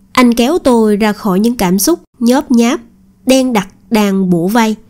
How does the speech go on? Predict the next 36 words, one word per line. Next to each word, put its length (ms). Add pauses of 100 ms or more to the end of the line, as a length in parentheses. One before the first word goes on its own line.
(380)
Nếu 180
không 220
nhìn 220
điện 180
thoại, 360 (300)
tôi 100
cũng 180
chả 200
biết 320
lúc 180
này 300 (220)
mặt 220 (120)
trời 240
đã 120
lên 180
hay 260
chưa. 240 (420)
Bởi 200
lẽ 240
căn 180
phòng 240
của 120
tôi 340 (300)
bốn 320
bề 240 (200)
là 140
những 260
bức 260
tường 300 (120)
hoang 320
ố. 300 (540)
Trận 220
ngập 180
lụt 220
vừa 160
rồi 300